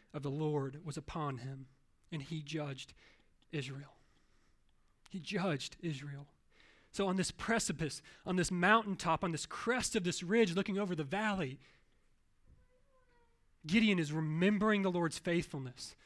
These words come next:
Gideon is feeling that indwelling, not of a,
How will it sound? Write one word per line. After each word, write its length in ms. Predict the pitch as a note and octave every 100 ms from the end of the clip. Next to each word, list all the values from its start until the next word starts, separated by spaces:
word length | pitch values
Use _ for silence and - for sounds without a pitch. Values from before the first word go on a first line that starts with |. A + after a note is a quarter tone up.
| - _ _ _ _ _ _ _ _ _
Gideon 300 | A3+ G#3 F3+
is 160 | D3 - -
feeling 580 | - A#3 B3 G#3+ F3 D#3 -
that 180 | F#3 F3
indwelling, 1080 | F#3+ D#3+ - - D#3+ D#3 G3+ A3+ F3+ C3 B2+ - -
not 240 | F#3+ A3
of 100 | F#3
a, 160 | D#3